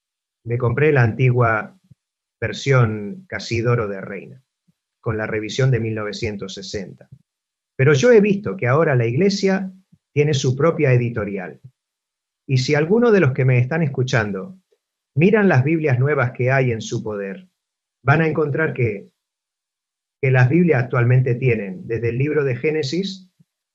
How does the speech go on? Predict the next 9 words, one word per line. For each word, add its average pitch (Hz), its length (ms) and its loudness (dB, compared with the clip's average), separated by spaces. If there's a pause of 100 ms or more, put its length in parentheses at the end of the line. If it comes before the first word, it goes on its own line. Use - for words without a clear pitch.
(240)
en 110 120 -8
capítulo 127 580 0
en 110 120 -4
adelante, 147 800 -2 (340)
un 185 140 4
párrafo 185 380 2
introductivo 123 800 0
como 110 380 -8
subtítulo, 98 760 -8